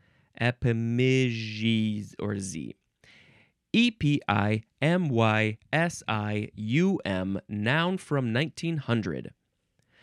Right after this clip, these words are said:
The external connective tissue sheath of a muscle. The external connective tissue sheath of a muscle. So the muscle is in this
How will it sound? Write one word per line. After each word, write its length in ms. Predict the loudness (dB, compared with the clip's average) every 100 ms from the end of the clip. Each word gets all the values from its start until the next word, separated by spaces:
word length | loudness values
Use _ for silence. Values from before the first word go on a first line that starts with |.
| -20 -2
The 240 | 2 4
external 720 | 2 -2 -4 -2 -2 -2 -4 -6
connective 680 | -2 0 0 -2 -4 -4 _
tissue 560 | -2 -2 -2 -2 -2 -4
sheath 560 | -6 -2 0 -2 -6 -20 _ _ -2
of 220 | 0 2
a 120 | 2
muscle. 720 | 2 0 0 -2 -6 -8 -10 -16 _ _ _ _ _ _ _
The 160 | -8 -6 -6
external 760 | -6 -10 -8 -4 -2 -2 -4 _ _ _ _ -10
connective 800 | -4 -2 0 -4 -4 -4 -4 -6 -18
tissue 500 | -6 -4 -2 -2 -2
sheath 540 | -2 -6 -4 -4 -4 _ _ _ _ -6
of 220 | -2 2
a 120 | 0
muscle. 600 | 0 -2 -4 -6 -12 -14 _ _ _ _
So 160 | -8 -2
the 140 | -2
muscle 640 | 0 0 -2 0 -2 -2 -6 _ _ _ -2
is 200 | 0 -2 0
in 400 | 2 2 0 -2 _
this 440 | -2 2 2 -2